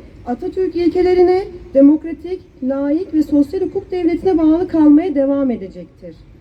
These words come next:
Avukat bireyin sesidir. Hukuk devletinin olmazsa olmazıdır. Hukukun üstünlüğüne, adil yargılamaya, temel hak ve özgürlüklere inandığımız için bu mesleği yapıyoruz.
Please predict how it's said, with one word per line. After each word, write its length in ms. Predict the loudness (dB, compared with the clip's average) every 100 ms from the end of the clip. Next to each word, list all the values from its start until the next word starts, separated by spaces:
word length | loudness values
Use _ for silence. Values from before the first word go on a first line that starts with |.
| -20 -20 -12 2
Avukat 440 | 4 4 -2 -8 -10 -2
bireyin 340 | 0 2 0
sesidir. 580 | 0 -6 -8 -8 -6 -8 -12 -20 -20 -6
Hukuk 320 | 0 0 0
devletinin 500 | 2 4 4 2 0
olmazsa 580 | 2 4 4 2 -6 -10
olmazıdır. 680 | -8 -6 -6 -8 -12 -14 -16 _ _ -20 -2
Hukukun 400 | 0 2 0 2
üstünlüğüne, 840 | 2 2 2 2 4 0 -2 -6 -8 -12 -10
adil 400 | -4 -2 0 -2
yargılamaya, 760 | -2 -2 -2 0 2 2 0 -2 -10 -20 -2
temel 260 | 2 4 4
hak 260 | 0 -6
ve 40 | -6
özgürlüklere 720 | -4 -4 -2 -2 -2 -4 -2
inandığımız 680 | 2 2 4 2 0 -2 -6
için 280 | 0 0
bu 40 | 2
mesleği 480 | 2 0 -4 -6 -6
yapıyoruz. 480 | -12 -14 -16 -16